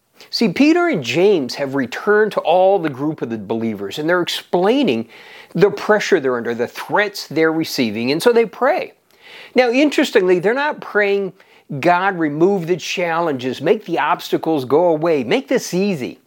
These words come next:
They, they don't even pray, "Rebuke those who are threatening us."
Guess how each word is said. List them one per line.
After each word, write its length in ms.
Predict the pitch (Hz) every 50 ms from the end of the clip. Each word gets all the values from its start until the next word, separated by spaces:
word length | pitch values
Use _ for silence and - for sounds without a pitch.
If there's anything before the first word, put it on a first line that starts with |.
| _ _ _
They, 220 | - 190 233 214 -
they 220 | 180 156 220 262
don't 220 | 277 320 330 330
even 240 | 320 302 349 233 190
pray, 420 | - - - 220 214 214 202 196 - - - - - - _ -
"Rebuke 640 | 156 143 143 135 113 - 135 165 214 254 247 - -
those 280 | 196 202 226 226 -
who 100 | - 185
are 100 | 147 131
threatening 520 | - - - - 156 180 - - 123 92 87
us." 220 | - - -